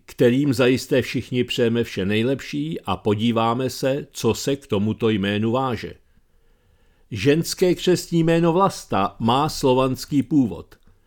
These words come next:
Základem jména je slovo vlast. Ve staročeštině mělo význam majetek, moc nebo vláda.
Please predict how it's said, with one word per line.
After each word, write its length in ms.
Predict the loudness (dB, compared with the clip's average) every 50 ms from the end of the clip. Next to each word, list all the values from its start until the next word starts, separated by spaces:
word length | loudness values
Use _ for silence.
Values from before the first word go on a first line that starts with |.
| _ _ _ -14
Základem 720 | -8 -2 0 2 2 2 2 0 0 2 2 4 4 4
jména 680 | 2 2 2 2 2 0 0 0 0 0 0 -2 -2 0
je 220 | 2 2 2 2
slovo 400 | 0 -2 0 0 2 2 2 2
vlast. 540 | 0 -2 -4 -4 -6 -10 -14 -16 -18 _ _ _ _ _ _ _ _ -20 -20 -18 -8
Ve 200 | -2 -2 0 0
staročeštině 1080 | -2 -4 -2 0 2 2 2 2 0 -2 -4 -4 -6 -6 -4 -4 -4 -4 -4 -6 -8 -10 -8
mělo 360 | -4 -2 0 2 2 2 2
význam 500 | 2 2 0 0 0 -2 -2 -2 -2 0
majetek, 720 | 0 0 2 2 0 0 -2 -4 -4 -4 -4 -6 -10 -16 -16 -10
moc 580 | -6 -4 -2 -2 -4 -6 -8 -14 -18 -18 -18 -16
nebo 360 | -12 -8 -8 -6 -6 -4 -4 -2
vláda. 480 | -2 -2 -2 -4 -4 -6 -10 -12 -18